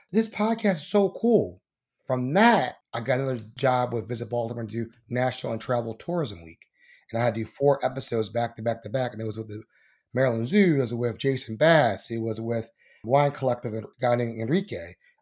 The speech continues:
and then Creole Soul. They do Cajun New Orleans style food. They were a part of it. And it was a great experience working with everybody.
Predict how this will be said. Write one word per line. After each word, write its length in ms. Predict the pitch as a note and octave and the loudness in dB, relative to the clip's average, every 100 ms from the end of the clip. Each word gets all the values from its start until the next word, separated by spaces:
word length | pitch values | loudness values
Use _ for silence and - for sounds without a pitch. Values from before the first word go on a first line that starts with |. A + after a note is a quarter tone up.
| - | -8
and 180 | A2+ A#2 | -2 0
then 640 | A#2+ A#2+ A#2 A2+ A2 - E3+ | 2 2 2 0 -2 -2 6
Creole 220 | D#3+ C#3+ | 8 8
Soul. 360 | C#3 G#2 - - | 4 0 -2 -2
They 80 | C#3 | 0
do 160 | C#3+ | 0
Cajun 480 | C#3+ D#3+ D#3+ D3+ C#3 | -2 2 2 2 0
New 100 | C#3 | 2
Orleans 340 | C#3+ D3 C#3+ C#3 | 4 4 0 0
style 280 | D3 C#3+ | 2 2
food. 340 | C#3 C#3+ C#3+ - _ _ A2+ | 0 -2 -2 -4 _ _ 2
They 160 | D3+ | 4
were 200 | E3+ D#3+ | 6 4
a 80 | D3 | 2
part 280 | B2 B2 F2+ | -2 -2 -2
of 80 | F2 | -10
it. 100 | - _ _ _ A2 | -20 _ _ _ -2
And 540 | A#2 A2+ A2 A2 G#2 _ _ _ _ - | 0 2 0 -2 -4 _ _ _ _ -2
it 80 | C3 | 0
was 260 | B2+ B2 _ _ | 0 -4 _ _
a 120 | A#2 | -4
great 520 | A#2 - C3 C3+ C3+ | -4 -4 0 0 0
experience 840 | A2+ A2 - - A2 G2 F2 - - _ _ | -4 -8 -10 -6 -4 -6 -10 -14 -16 _ _
working 340 | A2+ B2 B2 A2+ | 2 2 2 -4
with 140 | G#2 - - | -8 -12 0
everybody. 840 | A#2 A2 F#2 E2+ D#2+ D#2+ - _ | 2 2 -2 -12 -14 -14 -16 _